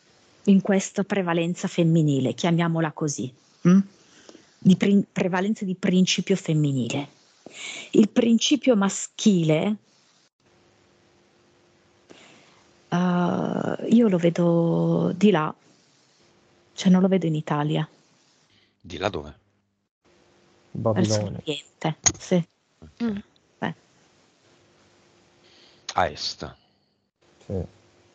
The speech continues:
Speaker 1: Mm.
Speaker 3: Persia.
Speaker 1: Sì, sì, tranquillamente sì.
Speaker 2: Quindi le prim-, la Mesopotamia, le prime
Speaker 3: Sì.
Speaker 2: civiltà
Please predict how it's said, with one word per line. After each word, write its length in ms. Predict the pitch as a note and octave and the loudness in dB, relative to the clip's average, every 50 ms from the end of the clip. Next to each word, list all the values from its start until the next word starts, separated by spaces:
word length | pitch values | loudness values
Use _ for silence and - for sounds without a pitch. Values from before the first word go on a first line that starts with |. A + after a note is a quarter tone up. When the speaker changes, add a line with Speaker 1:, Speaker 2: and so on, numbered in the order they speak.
| _ _ _ _ _ _ _ _ _ _ _ _ - G#3+ | _ _ _ _ _ _ _ _ _ _ _ _ 2 2
Speaker 1:
Mm. 60 | G3 - - - - - _ _ _ _ _ _ _ _ _ _ _ _ _ _ _ _ _ _ _ _ _ _ _ _ _ _ _ _ _ _ _ _ _ _ _ - C3+ | 2 2 -2 -10 -20 -20 _ _ _ _ _ _ _ _ _ _ _ _ _ _ _ _ _ _ _ _ _ _ _ _ _ _ _ _ _ _ _ _ _ _ _ 2 4
Speaker 3:
Persia. 460 | A#2 G#2+ F#2 - - - - - - - - _ _ _ _ _ _ _ _ _ _ _ _ _ _ _ _ _ _ _ - - - | 4 4 4 0 -6 -8 -6 -6 -6 -6 -10 _ _ _ _ _ _ _ _ _ _ _ _ _ _ _ _ _ _ _ -20 -14 -4
Speaker 1:
Sì, 160 | - A#3+ B3+ | -4 -4 -4
sì, 200 | - - F3 F#3 - _ _ _ _ _ _ _ | -2 -6 -10 -10 -10 _ _ _ _ _ _ _
tranquillamente 760 | - - F#3 F3 - - F3+ F3 E3 E3+ E3+ F3 - - F3+ | -4 -4 -4 0 0 2 2 2 2 0 -2 -2 -4 -6 -8
sì. 160 | - - - - _ - - - _ _ _ _ _ _ _ _ _ _ _ _ _ _ _ _ _ - - - - - _ | -8 -10 -14 -18 _ -20 -20 -20 _ _ _ _ _ _ _ _ _ _ _ _ _ _ _ _ _ -16 -16 -16 -16 -20 _
Speaker 2:
Quindi 240 | - G#2 F2+ E2+ E2 | -6 -6 -6 -4 -6
le 100 | E2 D#2 | -8 -8
prim-, 220 | - E2+ E2 D#2+ - | -8 -10 -10 -6 -4
la 100 | F#2 F2 | -4 -4
Mesopotamia, 760 | E2+ E2 D#2 E2 D2+ - F#2+ - - A#2+ F2+ D#2 D2 C#2+ D2+ | -2 -4 -6 -8 -8 -8 -6 -4 -2 -2 -2 -4 -6 -8 -10
le 120 | C#2+ C#2+ | -10 -10
prime 720 | C#2+ - D#2 D#2 D2+ D2+ D2+ A2 A2 G#2 C#2+ C#2+ C#2+ C#2+ - | -12 -12 -12 -12 -10 -8 -6 -4 -4 -4 -6 -8 -12 -14 -18
Speaker 3:
Sì. 60 | C3+ - | -16 -14
Speaker 2:
civiltà 1040 | - - E2+ D2+ E2 D2+ - - - E2 D#2 D#2 D#2 D2+ D2+ D2 C#2+ C#2+ C#2+ C2+ | -12 -12 -10 -10 -10 -10 -6 -2 0 2 2 2 0 -2 -4 -6 -8 -10 -12 -14